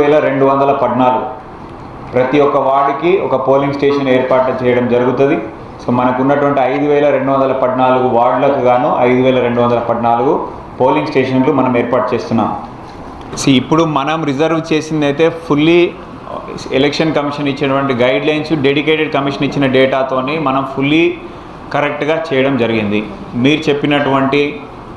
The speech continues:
ఒకటి రెండు అంశాలు ఏదైనా ఉంటే వా-, ఎస్సీ స్టేట్ ఎలక్షన్ కమిషన్ వారితో చర్చిస్తాం. But మనం చేసిన ప్రక్రియలో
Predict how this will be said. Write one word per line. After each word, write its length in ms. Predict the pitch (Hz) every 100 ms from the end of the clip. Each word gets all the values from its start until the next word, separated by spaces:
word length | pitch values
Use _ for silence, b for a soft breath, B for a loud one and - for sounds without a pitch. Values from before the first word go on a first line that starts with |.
| - 117
ఒకటి 200 | 139 135 139
రెండు 160 | 135 123
అంశాలు 320 | 127 151 143
ఏదైనా 180 | 135 131 123
ఉంటే 180 | 113 165 - - - -
వా-, 240 | 120 120 120 120
ఎస్సీ 220 | - 139 139 - -
స్టేట్ 260 | - 131 135
ఎలక్షన్ 300 | 127 - 131 120
కమిషన్ 260 | 113 127
వారితో 200 | 110 113 -
చర్చిస్తాం. 440 | 131 - 113 - 95 - B B B - 131 - - - 120
But 120 | 156 - - - - - - - 120
మనం 180 | 139 147 -
చేసిన 260 | 139 143 151 143
ప్రక్రియలో 460 | 131 - 151 147